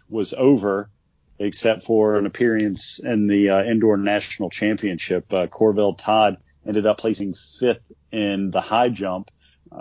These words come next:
<clears throat> excuse me, guy's an absolute animal.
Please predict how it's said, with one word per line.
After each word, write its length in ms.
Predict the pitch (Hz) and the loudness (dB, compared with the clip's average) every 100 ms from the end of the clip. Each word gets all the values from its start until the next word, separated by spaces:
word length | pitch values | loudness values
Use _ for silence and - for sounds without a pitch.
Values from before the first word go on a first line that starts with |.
| _ | _
<clears throat> 100 | _ | _
excuse 580 | - 185 135 - 135 127 | 0 0 0 -4 -4 -2
me, 120 | 104 | -4
guy's 260 | 110 113 98 | -2 -2 -2
an 80 | 104 | -6
absolute 420 | 113 - 117 95 | -8 -6 -8 -6
animal. 500 | 110 127 98 92 | -6 -4 -4 -6